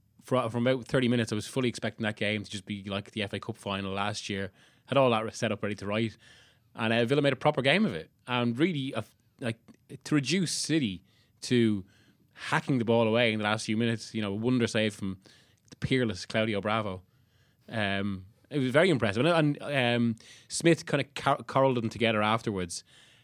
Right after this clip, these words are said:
um, you know, and was, was obviously, it, it, the me-, the message was very much, "You've gotta use this now for the rest of the season." And I suppose that is certainly the hope, that in, in that sense, the defeat, well,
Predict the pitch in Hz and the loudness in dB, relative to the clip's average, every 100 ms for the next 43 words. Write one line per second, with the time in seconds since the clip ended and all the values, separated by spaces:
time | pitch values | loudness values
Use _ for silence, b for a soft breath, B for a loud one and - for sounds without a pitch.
0 | b _ - 101 98 95 92 92 87 78 | b _ -6 -2 -2 -2 -4 -6 -8 -12
1 | _ _ _ _ _ _ _ - 117 110 | _ _ _ _ _ _ _ -6 -2 0
2 | 104 107 113 113 110 120 120 113 110 113 | 0 0 -2 -2 -2 -2 -4 -2 0 0
3 | - 107 95 B B B B B B _ | -2 -4 -4 B B B B B B _
4 | _ _ 131 - _ - - 131 123 110 | _ _ -14 -14 _ -18 -8 -4 -4 0
5 | 123 139 123 131 113 107 110 101 113 113 | 0 2 2 2 0 -2 -2 2 2 4
6 | 107 - - 120 113 113 123 117 104 113 | 2 -2 -8 -2 0 4 2 4 0 0
7 | 107 104 110 107 113 98 120 131 110 101 | -2 -2 -2 -2 -4 -2 0 2 0 0
8 | 127 139 160 151 120 143 139 110 101 151 | 0 4 6 6 2 0 2 0 2 2
9 | 139 - 107 113 117 135 127 135 117 104 | 2 0 -2 0 -2 0 0 0 -2 -4
10 | 98 101 127 113 135 | -4 -8 -6 -4 -6